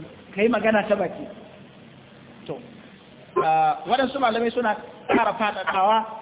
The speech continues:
cewa za ka iya yi wani aiki ba, matuƙar wanda ba aiki ne na addinin waɗancan mutanen ba, ba aiki ne na cutar da wani ba, ba aiki ne na kashe wani ba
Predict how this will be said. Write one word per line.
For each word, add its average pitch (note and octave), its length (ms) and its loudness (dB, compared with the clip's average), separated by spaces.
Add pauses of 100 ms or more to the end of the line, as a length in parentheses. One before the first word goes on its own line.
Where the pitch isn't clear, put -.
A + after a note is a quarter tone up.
(140)
cewa G3 440 2 (400)
za A3+ 160 2
ka A3+ 200 -6
iya G#3+ 140 0
yi F#3+ 60 4
wani G3 180 0
aiki G3 400 -4
ba, G#3 180 2 (460)
matuƙar - 300 0
wanda G#3+ 220 2
ba F3+ 200 -2
aiki G#3+ 260 -4
ne F#3+ 100 -4
na G3 140 0
addinin F3+ 360 -4
waɗancan D#3+ 400 -6
mutanen F#3 380 -8
ba, G#3+ 200 0 (440)
ba - 180 0
aiki A3 280 -2
ne G3+ 120 0
na G3+ 80 -6
cutar G#3+ 400 0
da F#3 80 2
wani G3 180 0
ba, A#3+ 460 2 (100)
ba F3 140 0
aiki G#3+ 280 -2
ne G3 80 -2
na G#3 280 2 (360)
kashe F#3 320 -4 (200)
wani E3+ 240 -2
ba E3+ 280 -2